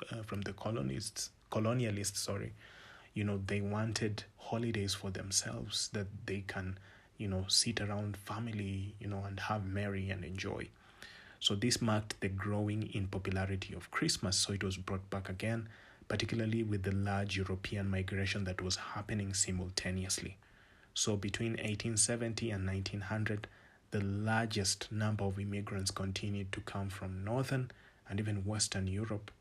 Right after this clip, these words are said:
including Great Britain, Ireland, and Scandinavia.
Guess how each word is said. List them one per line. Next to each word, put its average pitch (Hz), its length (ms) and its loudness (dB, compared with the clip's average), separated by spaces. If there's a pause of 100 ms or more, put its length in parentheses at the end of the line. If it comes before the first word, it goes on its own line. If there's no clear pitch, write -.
(140)
including 98 420 -2
Great 98 300 0
Britain, 110 440 0 (540)
Ireland, 113 480 2 (120)
and 104 440 -2
Scandinavia. 90 800 -2